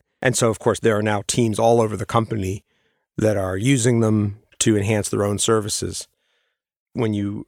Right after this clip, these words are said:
are a customer using the accelerated networking feature, that speed that you're getting, which is a huge increase in the speed, both over what we had before, but also it's faster than any of our competitors' networks,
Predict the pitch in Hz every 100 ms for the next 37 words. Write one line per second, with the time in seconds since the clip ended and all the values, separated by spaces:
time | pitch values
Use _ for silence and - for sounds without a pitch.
0 | - 107 104 - 143 135 120 107 110 113
1 | 98 120 113 110 104 110 120 110 98 110
2 | 101 - - _ _ _ _ _ - 131
3 | - - - 131 143 135 117 - 123 107
4 | 113 127 160 _ _ _ _ _ _ _
5 | - 107 110 95 - - 185 123 113 -
6 | 104 120 113 - 110 104 95 _ 117 110
7 | - 120 107 107 113 98 123 123 117 117
8 | 104 110 110 - 110 - _ _ - -
9 | - 120 110 113 104 107 113 104 101 -
10 | 113 123 113 107 107 101 113 -